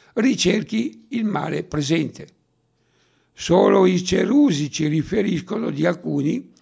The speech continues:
che ne scampano, beh, applicando rimedi empirici come ventose e polveri attrattive del veleno.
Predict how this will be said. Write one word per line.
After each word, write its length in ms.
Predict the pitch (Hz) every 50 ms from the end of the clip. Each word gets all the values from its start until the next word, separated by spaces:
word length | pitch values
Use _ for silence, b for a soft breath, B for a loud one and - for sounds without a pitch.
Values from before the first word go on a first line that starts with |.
| b b b b
che 140 | b 160 151
ne 140 | 147 160 156
scampano, 640 | - - - - 160 151 - - - - - - - _ _ _ _ _ _ _ _ _ _ _ _ _ _ _ _ _ _ _ _ _ _ b b b b
beh, 180 | 190 - - -
applicando 640 | - - - 151 139 - - 139 123 135 131 143
rimedi 380 | 175 180 151 147 151 - 143 143
empirici 580 | - - - 233 302 247 185 170 143 - 165 156
come 420 | - - 139 131 127 113 - - _ _ _ _
ventose 720 | - 127 143 131 117 - 127 131 143 165 185 170 175 170 202
e 360 | 208 143 151 165 208 220 b b b b b b b b b b b
polveri 600 | - 143 156 170 196 208 196 202 233 220 254 254
attrattive 720 | - - - 135 - 160 190 180 - - 123 120 - 165 160
del 160 | 143 127 120
veleno. 480 | 123 139 127 107 - 98 107 120 -